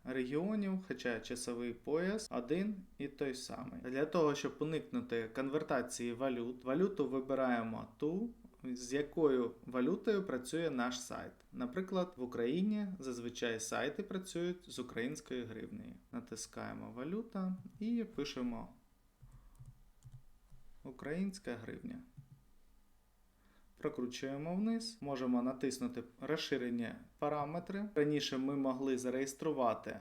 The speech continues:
Universal Analytics, бачимо, але зараз він вже майже не працює. Тобто реєструємо тільки Analytics четвертої версії. Натискаємо «Далі».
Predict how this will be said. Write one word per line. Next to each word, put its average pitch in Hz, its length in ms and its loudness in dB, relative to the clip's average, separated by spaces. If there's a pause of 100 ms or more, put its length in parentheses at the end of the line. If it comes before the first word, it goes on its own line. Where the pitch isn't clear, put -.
Universal 135 760 0
Analytics, 190 580 0
бачимо, 135 600 -2
але 139 520 4
зараз 190 480 2
він 165 200 0
вже 131 240 0
майже 139 440 2
не 127 120 2
працює. - 560 -4 (220)
Тобто 143 440 -2 (200)
реєструємо 139 840 2
тільки 165 480 -2
Analytics 127 560 0
четвертої 120 600 -6
версії. - 400 -8
Натискаємо 123 600 0
«Далі». 180 420 2